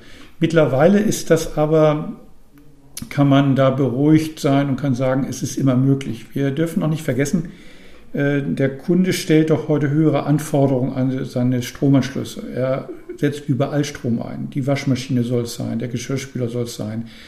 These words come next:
der Trockner, es soll alles auch parallel laufen können. Äh, will vielleicht eine, eine, ähm, Sauna einbauen über Strom. Also insofern wird das dann, äh, auch irgendwann mal saniert und im Rahmen dieser Sanierung sollte man das dann eben berücksichtigen. Der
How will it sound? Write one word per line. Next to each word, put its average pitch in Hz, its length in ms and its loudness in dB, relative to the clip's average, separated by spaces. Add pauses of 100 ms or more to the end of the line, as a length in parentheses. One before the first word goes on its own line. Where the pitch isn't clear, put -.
(300)
der 151 120 2
Trockner, 151 480 4
es 117 120 -2
soll 143 160 -2
alles 135 260 0
auch - 140 0
parallel 143 500 2
laufen 131 420 2
können. 120 500 6 (400)
Äh, 139 180 2
will 156 80 6
vielleicht 156 220 4
eine, 147 280 2
eine, 139 440 0
ähm, 135 380 -2
Sauna 156 400 6
einbauen 127 560 2
über 123 220 0
Strom. 120 420 -6
Also 123 180 -6
insofern 160 440 -2 (420)
wird 147 440 0
das - 220 0
dann, 151 340 2 (440)
äh, 139 240 2 (280)
auch 160 160 4
irgendwann 147 400 2
mal 131 120 2
saniert 135 480 4
und 139 200 -2
im 139 240 2
Rahmen 151 200 6
dieser 135 160 4
Sanierung 135 520 2
sollte 143 240 -2
man 139 120 2
das 127 140 -2
dann 135 120 -4
eben 127 160 0
berücksichtigen. - 840 -6
Der 139 380 -2